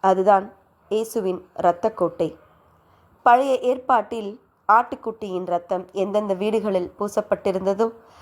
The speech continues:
அந்தந்த வீடுகளில் சங்கார தூதனால் நுழைய முடியவில்லை. தலைப்பிள்ளை சங்காரம் ஏற்படவில்லை. ஒரு பட்டணத்திற்கு அரணாக விளங்குவது உலக ஞானிகள் அல்ல, கர்த்தருடைய நீதிமான்களே.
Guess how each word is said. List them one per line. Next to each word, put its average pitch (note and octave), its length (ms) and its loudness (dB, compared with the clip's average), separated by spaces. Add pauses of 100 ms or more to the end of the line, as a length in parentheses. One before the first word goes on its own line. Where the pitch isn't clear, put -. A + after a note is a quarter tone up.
(140)
அந்தந்த B3 400 2
வீடுகளில் G#3 580 -2
சங்கார A3 440 2
தூதனால் G3 560 0
நுழைய F#3+ 340 -2
முடியவில்லை. D#3+ 540 -4 (840)
தலைப்பிள்ளை A#3 520 2
சங்காரம் F#3 520 -2
ஏற்படவில்லை. E3+ 680 -2 (680)
ஒரு G3+ 220 4
பட்டணத்திற்கு A3 760 0 (140)
அரணாக G3 460 2
விளங்குவது G3 580 -2 (500)
உலக A3+ 300 4
ஞானிகள் F#3 560 0
அல்ல, D#3 320 -2 (760)
கர்த்தருடைய A3+ 580 2
நீதிமான்களே. E3+ 760 -6